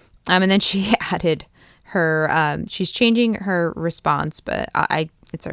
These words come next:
it's too late. I already mentioned her first one. Um, Anthea Silbert, um, she, she didn't wanna bring her up again, but she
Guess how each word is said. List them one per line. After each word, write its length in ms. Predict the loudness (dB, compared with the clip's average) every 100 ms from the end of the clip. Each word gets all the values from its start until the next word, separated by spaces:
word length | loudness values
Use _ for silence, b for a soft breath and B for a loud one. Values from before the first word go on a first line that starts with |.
| -10
it's 180 | -12 -8
too 160 | -6
late. 160 | -4 -4
I 80 | -4
already 220 | -4 -6
mentioned 340 | -6 -8 -8 -8
her 80 |
first 280 | -8 -10 -8
one. 240 | -6 -4 -6 B B B B B B -6
Um, 320 | 0 0 2
Anthea 400 | 0 0 2 2
Silbert, 640 | 2 0 2 2 2 2 -2 -10 B B
um, 540 | 0 0 -2 -6 -6 -10 -12
she, 120 | -10
she 260 | -6 -2 4
didn't 120 | 4
wanna 180 | 4 2
bring 220 | 0 0
her 120 | 2
up 180 | 0 -2 -6
again, 340 | -4 -2 -2
but 100 | -4
she 280 | -6 -8 -8